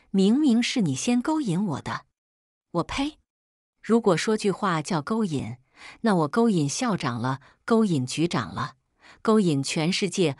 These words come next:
和我说话的男的了。”他气得指着我破口大骂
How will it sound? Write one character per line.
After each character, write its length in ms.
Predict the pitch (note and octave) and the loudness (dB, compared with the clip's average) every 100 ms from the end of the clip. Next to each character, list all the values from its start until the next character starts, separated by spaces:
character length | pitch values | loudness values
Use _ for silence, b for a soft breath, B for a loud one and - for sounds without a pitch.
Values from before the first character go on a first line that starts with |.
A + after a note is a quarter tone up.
| b | b
和 180 | - F3+ | -4 -2
我 120 | E3 | 0
说 220 | C3 - | -2 -4
话 200 | A3+ B3 | -4 -4
的 120 | F#3 C#3 | -4 -2
男 260 | B2 A2+ | -2 -2
的 100 | D3 | -4
了。” 220 | D3+ - - _ _ _ _ _ _ - | -6 -8 -14 _ _ _ _ _ _ -8
他 120 | G3 | -6
气 220 | F#3 - | -2 0
得 120 | F3+ | 0
指 200 | D3 - | -2 -4
着 140 | C3+ D#3 | -2 -2
我 160 | C#3 | -2
破 260 | B2 - G3+ | -6 -2 -2
口 220 | - B2 | -2 -6
大 220 | - E3 | -4 -4
骂 220 | C#3+ F3 | -2 -4